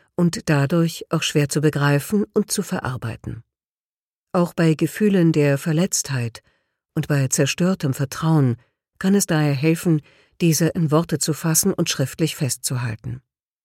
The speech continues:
Nicht selten kommen auf diesem Weg auch Emotionen ans Licht, beziehungsweise aufs Papier, die womöglich schon lange in unserem Unterbewusstsein schlummern und die wir eventuell verdrängt haben.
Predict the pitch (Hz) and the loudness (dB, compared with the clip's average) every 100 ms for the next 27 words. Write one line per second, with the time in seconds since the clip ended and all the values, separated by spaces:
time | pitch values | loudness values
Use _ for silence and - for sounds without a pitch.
0 | _ _ _ _ - 196 - 208 196 - | _ _ _ _ 0 0 2 2 2 2
1 | 143 139 160 151 143 - 135 135 170 147 | 0 0 2 4 2 2 -2 -2 -2 0
2 | 147 135 151 156 - 147 - 147 147 143 | 0 2 0 0 -2 -2 0 2 2 2
3 | 160 160 147 123 127 - 170 165 - - | 2 4 4 2 0 2 2 0 -6 -16
4 | _ _ _ - - - 131 117 - 127 | _ _ _ -8 -4 0 0 -2 -2 0
5 | 123 - - - 107 - 120 123 160 _ | 0 -2 -4 -4 -6 -6 -4 -4 -4 _
6 | _ _ _ - 196 214 226 - 196 - | _ _ _ -2 4 6 4 2 -2 2
7 | 175 156 170 180 - 87 135 143 135 135 | 2 4 2 2 0 -2 -2 -2 -2 -2
8 | 139 160 143 131 135 - 139 135 - 143 | -2 -2 -2 -2 -2 -2 -2 0 0 2
9 | 139 135 131 _ _ _ _ - 180 196 | 4 2 -2 _ _ _ _ -2 0 2
10 | 190 - 170 175 208 220 170 175 - 165 | 2 0 0 0 0 -4 -2 -2 0 0
11 | 117 - 120 - - | 0 -6 -8 -8 -12